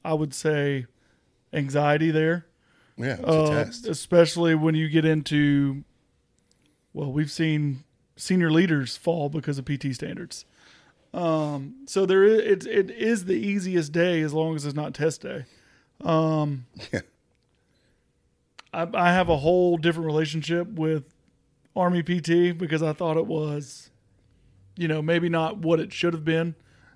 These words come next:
Speaker 1: We, we were always billed as, "You guys are professional athletes, and you need to treat your body like professional athletes."
Speaker 2: Yep.
Speaker 1: Oh, by the way, you guys have to be tested on push-ups, sit-ups, and running. That has nothing to do with your job.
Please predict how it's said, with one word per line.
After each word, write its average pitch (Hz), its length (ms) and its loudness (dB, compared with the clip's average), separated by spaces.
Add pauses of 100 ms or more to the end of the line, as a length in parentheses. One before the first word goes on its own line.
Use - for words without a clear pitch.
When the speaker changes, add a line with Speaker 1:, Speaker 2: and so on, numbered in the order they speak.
(200)
Speaker 1:
We, 165 180 4
we 196 300 -2
were 185 160 0
always 185 280 0
billed 165 360 0
as, 160 240 0
"You 170 80 -6
guys 170 240 0
are 143 40 -10
professional 151 460 -2
athletes, 160 480 -4
and 160 80 -4
you 156 60 -2
need 147 80 -6
to - 20 -12
treat 156 140 -4
your 151 80 -8
body 156 240 -2
like 156 160 -2
professional 156 420 -4
athletes." 151 540 -8 (260)
Speaker 2:
Yep. - 140 -18 (480)
Speaker 1:
Oh, 202 100 0
by 180 180 4
the 175 120 0
way, 156 460 2 (1000)
you 156 140 -6
guys 156 280 -2
have 143 140 -2
to 147 80 -8
be 147 100 -4
tested 143 400 -6
on 143 140 -6
push-ups, 147 420 -6
sit-ups, 156 260 -6
and 147 120 -8
running. 139 320 -2
That 156 80 -4
has 143 160 -4
nothing 147 260 -6
to 139 60 -8
do 143 100 -8
with 143 100 -10
your 143 80 -12
job. - 300 -12